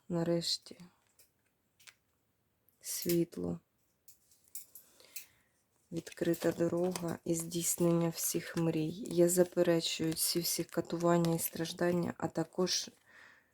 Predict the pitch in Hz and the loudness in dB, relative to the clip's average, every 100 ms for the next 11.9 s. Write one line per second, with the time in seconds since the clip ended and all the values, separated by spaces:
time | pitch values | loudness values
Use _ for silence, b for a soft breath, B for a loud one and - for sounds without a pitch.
0 | b _ - - 160 160 160 160 - _ | b _ -14 -6 -2 0 2 0 -2 _
1 | _ _ - 170 175 165 160 160 160 165 | _ _ 2 8 8 8 4 2 2 0
2 | 170 - 165 165 165 160 165 160 165 165 | -4 -4 0 2 2 0 -2 -2 2 2
3 | 165 165 170 165 165 160 165 160 165 170 | 2 2 0 0 -2 -4 -4 -6 -8 -10
4 | - _ - 170 170 170 175 175 180 180 | -12 _ -6 -4 -4 -6 -6 -10 -10 -10
5 | 175 180 _ 175 175 - _ _ _ _ | -12 -18 _ -16 -16 -20 _ _ _ _
6 | B B B B B - - - - _ | B B B B B -20 -20 -20 -20 _
7 | _ _ _ _ _ - _ _ _ - | _ _ _ _ _ -20 _ _ _ -6
8 | 165 165 - 170 - - 170 165 b b | -4 -4 -6 -6 -8 -14 -14 -14 b b
9 | b b _ _ _ _ _ _ _ _ | b b _ _ _ _ _ _ _ _
10 | 190 180 180 - 185 180 175 - - - | -10 -6 -6 -4 -4 -4 -4 -10 -16 -20
11 | - 190 180 175 185 - 180 175 | -16 -10 -8 -8 -12 -14 -16 -16